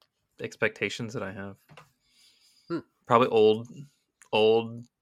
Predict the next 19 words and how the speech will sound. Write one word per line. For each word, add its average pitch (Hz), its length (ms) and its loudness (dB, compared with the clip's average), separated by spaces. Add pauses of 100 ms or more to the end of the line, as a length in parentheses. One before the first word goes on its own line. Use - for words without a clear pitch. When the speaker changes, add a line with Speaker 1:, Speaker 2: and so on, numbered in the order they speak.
(220)
Speaker 2:
Yeah. 85 100 -8
Speaker 1:
thought 104 260 6
patterns 123 580 2
and, 110 360 -6
and 101 480 -8 (600)
shit - 320 -2
that 113 120 4
I've 110 180 4
learned 107 220 2
back 110 180 0
home. 113 380 -4 (1080)
Speaker 2:
Yeah. 127 140 -8 (880)
And 143 180 -6
old 170 160 2
habits 110 280 0
die 85 120 -4
hard, 85 260 -4
right? 82 240 -6
Like, 80 200 -12